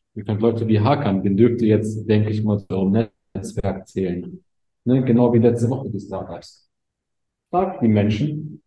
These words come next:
„Hey Hakan, danke für den Input nochmal. Ich bin jetzt meine Kontakte durchgegangen, aber weiß immer noch nicht den ersten, zweiten Satz, wie ich das Gespräch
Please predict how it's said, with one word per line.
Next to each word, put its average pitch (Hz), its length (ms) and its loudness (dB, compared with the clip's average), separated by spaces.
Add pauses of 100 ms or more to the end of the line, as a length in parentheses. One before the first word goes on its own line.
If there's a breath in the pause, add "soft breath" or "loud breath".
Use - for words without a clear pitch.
(100)
„Hey 147 180 4
Hakan, 156 640 0 (120)
danke 143 260 2
für 139 120 -2
den 123 160 4
Input 147 320 0
nochmal. 120 680 0
Ich 104 200 -8
bin 147 120 4
jetzt 160 140 0
meine 131 160 2
Kontakte 131 460 -2
durchgegangen, 135 800 2 (640)
aber 120 200 -4
weiß 139 180 -2
immer 160 160 -4
noch 151 160 -4
nicht 139 200 -6
den 135 140 -2
ersten, 135 300 -6
zweiten 131 440 -2
Satz, 123 400 -6
wie 123 160 0
ich - 200 -6
das 113 200 -8
Gespräch 110 380 -6